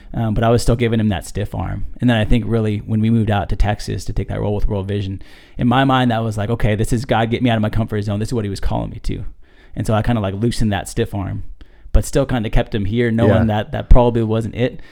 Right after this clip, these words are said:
Speaker 1: And when I met Ben, I, I knew, and he and I had a conversation real early on,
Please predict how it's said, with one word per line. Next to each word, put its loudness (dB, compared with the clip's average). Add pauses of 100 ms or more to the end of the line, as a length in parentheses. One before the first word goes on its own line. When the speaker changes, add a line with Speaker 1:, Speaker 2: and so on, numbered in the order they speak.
(240)
Speaker 1:
And -4
when -2
I 0
met -2
Ben, -2
I, -2
I 2
knew, -2
and -4
he 2
and 0
I 0
had -2
a -8
conversation -2
real 2
early 0
on, -4